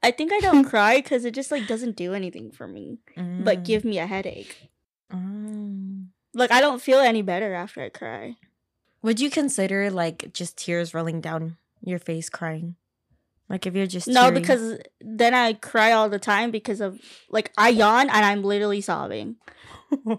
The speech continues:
Speaker 1: Like
Speaker 2: <laughs> Uh, the next one is yelling.
Speaker 1: Underrated 'cause I'm a loud ass
Speaker 2: Underrated.
Speaker 1: bitch. <laughs>
Speaker 2: Yeah,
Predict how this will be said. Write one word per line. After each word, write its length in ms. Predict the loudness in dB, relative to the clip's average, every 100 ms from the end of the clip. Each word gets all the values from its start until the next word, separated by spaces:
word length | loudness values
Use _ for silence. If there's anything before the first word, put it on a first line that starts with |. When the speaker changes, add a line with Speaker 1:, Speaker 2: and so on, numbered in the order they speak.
| 0 2 6
Speaker 1:
Like 540 | 8 10 8 4 -6
Speaker 2:
<laughs> 300 | -6 -4 -4 -12 _ _ _ -6 -4 -4 -8 -12 _ _ _ -4
Uh, 300 | -2 -2 -2
the 140 | -4
next 240 | -4 -4
one 120 | -6 -4
is 360 | -2 -4 -6
yelling. 840 | -14 -6 -2 0 0 -4 -8 -16 -10 -4
Speaker 1:
Underrated 600 | 0 2 2 2 0 -2
'cause 140 | -4
I'm 120 | -2 0
a 80 |
loud 200 | 2 4 4
ass 140 | 2
Speaker 2:
Underrated. 340 | 2 0 0
Speaker 1:
bitch. 160 | 0 4
<laughs> 40 |
Speaker 2:
Yeah, 300 | 6 8 4